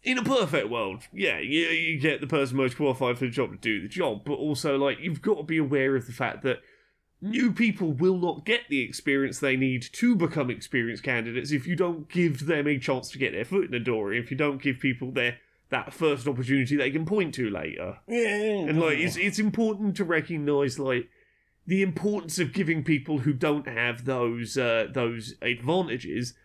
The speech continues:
Speaker 1: a chance to demonstrate they can do the work.
Speaker 2: Yeah.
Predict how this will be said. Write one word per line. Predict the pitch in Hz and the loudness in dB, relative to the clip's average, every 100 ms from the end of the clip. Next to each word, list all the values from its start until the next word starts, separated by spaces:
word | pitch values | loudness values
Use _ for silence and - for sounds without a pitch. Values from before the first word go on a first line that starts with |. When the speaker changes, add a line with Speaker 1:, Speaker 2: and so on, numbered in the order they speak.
| _ | _
Speaker 1:
a | - 131 | -6 -2
chance | 185 156 147 - | 0 -2 -4 -2
to | 185 | 0
demonstrate | 147 180 165 156 - 160 | 2 0 0 -2 -2 0
they | 156 | 0
can | 165 214 160 | 0 0 2
do | 123 101 | 2 0
the | |
work. | 90 55 - - - | -2 -8 -10 -12 -16
Speaker 2:
Yeah. | - 175 147 120 | -8 -2 0 -2